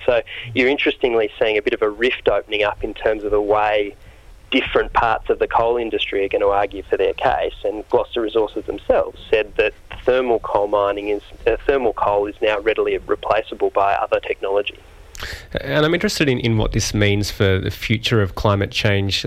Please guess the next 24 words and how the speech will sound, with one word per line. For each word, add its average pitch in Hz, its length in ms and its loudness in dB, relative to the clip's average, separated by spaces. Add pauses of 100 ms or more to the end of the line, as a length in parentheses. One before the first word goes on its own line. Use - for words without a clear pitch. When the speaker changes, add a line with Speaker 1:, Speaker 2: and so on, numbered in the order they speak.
Speaker 2:
litigation. 107 680 2
I 95 60 4
mean, 110 120 4
have 120 280 0
you 135 200 2
had 110 400 2 (280)
contact - 640 0
with, 98 400 2
um, 95 400 2
other 120 340 2
kind 123 200 -2
of 113 180 -4
law 117 200 4
officers 113 360 0
or, 101 120 4
or 104 240 0
lawyers 104 440 2
who 113 100 0
are 104 60 2
very 98 240 2
interested 110 480 0
in, 98 220 0
in 101 240 0
what 107 180 0